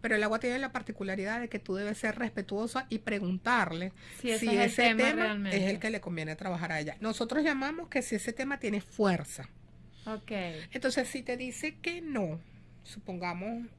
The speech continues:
Speaker 1: X, tú haces lo que, la rueda de la vida.
Speaker 2: Claro.
Speaker 1: ¿Cuál es la rueda de la vida? Incluye salud, trabajo, pareja y dinero. Y el agua te indica cuál de esos temas es el que va a trabajar.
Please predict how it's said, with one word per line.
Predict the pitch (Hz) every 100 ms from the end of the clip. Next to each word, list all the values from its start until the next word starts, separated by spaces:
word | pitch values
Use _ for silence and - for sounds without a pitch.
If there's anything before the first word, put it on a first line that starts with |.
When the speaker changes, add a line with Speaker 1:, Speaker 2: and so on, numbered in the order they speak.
| -
Speaker 1:
X, | 190 180 214 - - - - -
tú | - 226
haces | 247 277
lo | 269 269
que, | 196 - - - -
la | 208 190
rueda | 196 190 185 190
de | 202
la | 170
vida. | 151 139 127 - - - -
Speaker 2:
Claro. | 240 226 190 180
Speaker 1:
¿Cuál | - 220
es | 214
la | 220
rueda | 220 226 233
de | 240
la | 247
vida? | 277 294 262 180 - - - -
Incluye | 220 214 220 185 180
salud, | 180 214 247 254 247 - - - - - -
trabajo, | - 170 190 202 165 220 - - - -
pareja | - 196 220 240
y | 262
dinero. | 214 180 147 - - - - - - -
Y | 233
el | 240
agua | 214 208
te | 220 254
indica | 262 262 262
cuál | - 208 196
de | 180
esos | 175 208
temas | 254 285 208
es | 185 165
el | 160
que | 147
va | 143
a |
trabajar. | 139 143 135 131 -